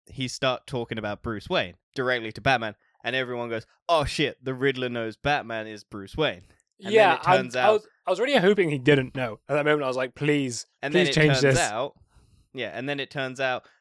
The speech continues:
Speaker 1: no, he's upset because it's the only one they didn't kill, but it's because it's like, oh, Bruce Wayne is rich and he's not, he's, he's so out of touch with people, he's just a reclusive and everyone feels sorry for him, but he's a billionaire, so why should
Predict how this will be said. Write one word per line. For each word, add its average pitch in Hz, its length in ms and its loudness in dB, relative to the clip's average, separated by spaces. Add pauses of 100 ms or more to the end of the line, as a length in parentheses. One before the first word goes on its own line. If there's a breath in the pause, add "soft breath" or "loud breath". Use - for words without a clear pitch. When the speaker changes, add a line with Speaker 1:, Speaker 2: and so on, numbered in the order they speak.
(160 soft breath)
Speaker 1:
no, 120 360 0 (160)
he's 127 220 -6
upset 131 480 -4
because 120 300 -12
it's 117 180 -12
the 123 140 -10
only 123 280 -8
one 113 200 -6
they 107 120 -12
didn't 110 340 -10
kill, 123 460 -6 (140)
but 131 340 0
it's 135 200 -8
because 120 400 -10
it's 113 160 -16
like, 110 200 -10
oh, 117 300 -4
Bruce 120 280 -8
Wayne 113 220 -6
is 107 160 -16
rich 107 320 -12
and 110 200 -14
he's 110 360 -20
not, 113 180 -10 (140)
he's, 113 400 -14
he's 127 160 -8
so 123 260 -6
out 113 160 -4
of 107 80 -12
touch 107 260 -10
with 110 140 -16
people, 110 300 -16
he's 110 120 -14
just - 200 -16
a 113 40 -12
reclusive 107 480 -12
and 113 80 -8
everyone 110 300 -8
feels 107 220 -12
sorry 110 280 -8
for 104 240 -12
him, 101 120 -18
but 110 100 -12
he's 101 120 -14
a 101 40 -12 (140)
billionaire, 95 640 -6 (120)
so 120 220 -8
why 113 280 -6
should 123 260 -12